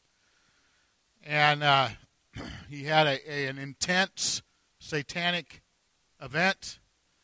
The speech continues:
showed up at the church office in Friday Harbor, and you could just, you just knew, you could feel it. Feel that Satan was there, and, and, and he wasn't himself. You could look in his eyes,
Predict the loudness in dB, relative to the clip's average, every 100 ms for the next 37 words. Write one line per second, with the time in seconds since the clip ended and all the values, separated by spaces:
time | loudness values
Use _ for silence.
0 | _ -6 4 4 4 0 -8 -6 -6 -4
1 | 0 2 2 2 -10 -8 -2 -2 0 0
2 | 0 0 -8 _ _ _ -14 -6 -2 2
3 | 0 -2 -6 -2 -2 -2 -4 -4 -10 -20
4 | -18 -10 -6 -6 -6 _ _ _ _ _
5 | _ _ _ -6 -4 -4 -4 -6 -6 -14
6 | -8 -4 -2 -4 -8 -20 -20 -20 -20 -20
7 | -18 -18 -14 -6 -6 -6 -16 -14 -12 -6
8 | -4 -6 -10 -16 -14 -14 -12 -6 -4 -4
9 | -8